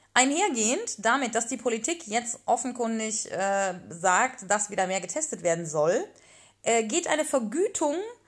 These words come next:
äh, äh, für die Labore natürlich mit einher und die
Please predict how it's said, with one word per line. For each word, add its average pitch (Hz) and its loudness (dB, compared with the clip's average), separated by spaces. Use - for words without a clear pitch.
äh, 233 4
äh, 226 -2
für 233 -6
die 214 -2
Labore 226 6
natürlich 180 -6
mit 208 -4
einher 156 -2
und 302 -2
die 370 6